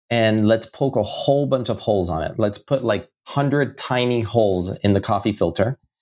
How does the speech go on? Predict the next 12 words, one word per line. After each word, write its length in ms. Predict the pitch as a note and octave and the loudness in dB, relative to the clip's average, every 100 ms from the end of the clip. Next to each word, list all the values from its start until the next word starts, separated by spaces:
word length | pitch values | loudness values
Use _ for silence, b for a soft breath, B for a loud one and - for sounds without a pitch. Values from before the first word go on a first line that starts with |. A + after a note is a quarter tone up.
| - | -2
Then 120 | G2 | 0
let's 200 | G2 - | 0 0
put 180 | - A2 | -2 -2
the 60 | |
coffee 340 | G#2 A#2 A2+ B2+ | -2 -2 -2 0
grounds 380 | B2+ B2 B2 | 0 0 0
on 200 | G#2 F2+ | 0 0
again, 460 | F#2 F2+ E2 G#2 A2+ _ _ _ | 0 0 -2 -6 -12 _ _ _
and 100 | G#2 | -2
let's 200 | F#2+ F2+ | 0 -2
pour 360 | - - A2+ A2+ | -6 -4 0 2
that 360 | A2+ G#2+ - | 0 -2 -6